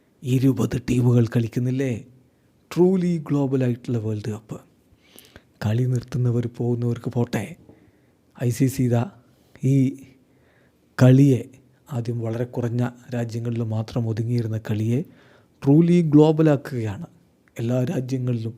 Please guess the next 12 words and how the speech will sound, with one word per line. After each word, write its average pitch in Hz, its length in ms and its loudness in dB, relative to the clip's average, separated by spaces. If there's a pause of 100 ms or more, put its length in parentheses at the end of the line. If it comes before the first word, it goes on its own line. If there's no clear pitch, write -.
(140)
പല 117 160 -6
എത്ര 151 280 -4
എത്ര 131 340 -2 (420)
രാജ്യങ്ങൾ 120 760 2 (120)
ഇപ്പോൾ 120 240 -4
ഐ - 20 -6
സി 117 180 -10
സിയിൽ 120 300 -8
മെമ്പർഷിപ്പ് 123 580 -4
എടുത്ത് 117 200 -6
മുന്നോട്ടേക്ക് 120 540 2
വന്നിട്ടുണ്ട്. 120 480 -6